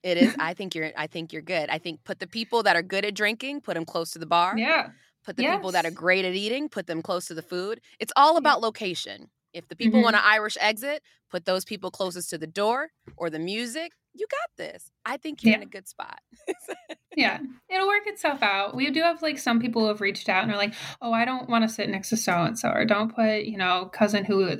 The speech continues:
Speaker 2: who's is at my table." And it's like,
Speaker 1: Mm.
Speaker 2: "Sorry, like, we only got five tables to work with, so it's happening."
Speaker 1: You're gonna, it's happening.
Speaker 2: You're gonna have to
Speaker 1: But,
Speaker 2: suck it
Speaker 1: um,
Speaker 2: up. It's
Speaker 1: <laughs>
Speaker 2: one day of our lives. This party is not for you. Last time I checked, this party is for me.
Speaker 1: Hey,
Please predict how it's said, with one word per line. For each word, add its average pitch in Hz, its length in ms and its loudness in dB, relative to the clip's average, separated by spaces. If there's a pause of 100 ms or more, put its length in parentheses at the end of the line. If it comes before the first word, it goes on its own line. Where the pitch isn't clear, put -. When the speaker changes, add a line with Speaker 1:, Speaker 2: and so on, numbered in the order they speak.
Speaker 2:
who's 226 180 8
is 180 160 -2
at 190 140 2
my - 120 0
table." - 360 0
And - 100 -4
it's - 120 -10
like, 180 120 -10
Speaker 1:
Mm. 160 480 -8
Speaker 2:
"Sorry, 233 480 -2
like, 196 560 -4 (240)
we 220 140 -4
only 277 140 2
got 254 180 -2
five 226 240 0
tables 208 320 0
to 196 100 2
work 208 260 2
with, 185 320 2
so - 680 2
it's - 140 -10
happening." 247 400 -2
Speaker 1:
You're 165 80 -4
gonna, 156 200 -8 (260)
it's - 160 -16
happening. 143 440 0
Speaker 2:
You're 220 100 0
gonna 226 140 4
have 233 80 -4
to - 60 -8
Speaker 1:
But, - 140 -6
Speaker 2:
suck 277 220 -2
it 285 80 0
Speaker 1:
um, 269 120 0
Speaker 2:
up. 220 240 -8
It's 214 240 2
Speaker 1:
<laughs> - 80 -12
Speaker 2:
one 262 400 2
day 247 240 2
of 226 80 0
our 220 340 2
lives. 208 600 -2 (180)
This 233 120 -4
party 240 220 2
is 240 120 0
not 247 240 2
for 349 100 -6
you. 320 280 4
Last 226 280 0
time 285 80 4
I 285 80 2
checked, 285 220 4
this 233 100 -10
party 226 220 2
is 226 100 -2
for 202 160 -2
me. 233 460 0 (600)
Speaker 1:
Hey, 202 800 4